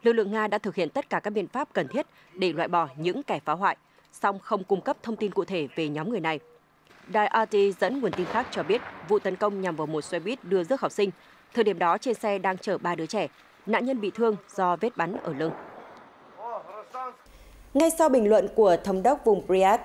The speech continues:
Điện Kremlin đã lên tiếng xác nhận vụ việc. Tuy nhiên, thì phía Kiev bác bỏ,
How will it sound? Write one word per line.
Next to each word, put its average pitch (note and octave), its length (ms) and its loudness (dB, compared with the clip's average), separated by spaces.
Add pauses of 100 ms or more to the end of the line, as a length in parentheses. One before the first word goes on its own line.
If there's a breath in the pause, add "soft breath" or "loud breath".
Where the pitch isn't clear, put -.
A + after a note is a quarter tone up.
Điện G#3 200 4
Kremlin F#3+ 420 2
đã F3 180 4
lên A3 260 4
tiếng F3+ 160 4
xác E4+ 200 -2
nhận C4+ 200 4
vụ F3+ 100 4
việc. F3+ 340 2 (240 loud breath)
Tuy D#4 100 6
nhiên, D#4 220 6
thì G#3+ 100 6
phía F#3+ 180 4
Kiev A#3+ 300 4
bác B3+ 200 2
bỏ, A3+ 280 2